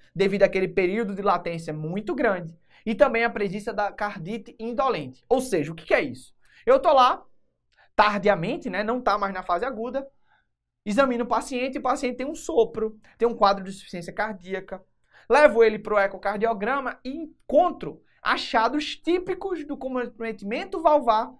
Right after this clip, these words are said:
da febre reumática. Nesse caso, o paciente tem uma cardite indolente, e nesse caso, eu já fecho o diagnóstico de cardite reumática crônica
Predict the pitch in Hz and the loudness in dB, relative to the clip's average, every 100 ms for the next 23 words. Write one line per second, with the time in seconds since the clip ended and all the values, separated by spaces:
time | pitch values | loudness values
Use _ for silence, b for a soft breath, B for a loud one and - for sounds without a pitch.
0 | _ _ 240 233 220 214 220 165 151 - | _ _ -2 0 -2 -4 -4 -4 -4 -10
1 | _ _ _ _ 196 262 - 233 220 220 | _ _ _ _ 0 0 2 4 4 2
2 | 330 _ 226 214 220 202 165 175 165 165 | -8 _ -4 -2 0 -2 -2 -4 -4 -10
3 | 147 170 214 247 214 220 _ _ _ 226 | -10 -6 -2 -2 -2 -8 _ _ _ -2
4 | 208 220 - 180 160 170 b b 180 196 | -2 -2 0 2 0 -4 b b 0 2
5 | 208 - 214 269 330 220 202 185 185 196 | 2 2 4 4 2 -6 -6 -6 -6 -6
6 | 202 175 180 175 214 220 196 190 185 156 | -10 -8 -6 -6 -8 -10 -8 -8 -8 -16
7 | - 170 208 208 208 | -8 -2 -2 -4 -8